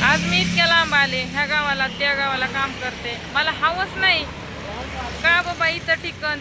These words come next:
तिथं ठिकन, इथं तरी काम राहीन, तिथं तरी काम राहीन. माझं एक तर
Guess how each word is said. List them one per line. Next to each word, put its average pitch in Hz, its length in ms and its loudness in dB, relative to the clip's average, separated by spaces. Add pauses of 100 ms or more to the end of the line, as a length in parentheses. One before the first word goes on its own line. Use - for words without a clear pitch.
तिथं 302 200 -2
ठिकन, 285 420 -4
इथं 302 260 -4
तरी 302 140 -2
काम 285 300 -2
राहीन, 285 220 -6
तिथं 277 280 -8
तरी 277 120 -2
काम 269 300 -2
राहीन. 262 240 -6
माझं 302 240 0
एक 330 160 -2
तर 339 40 -6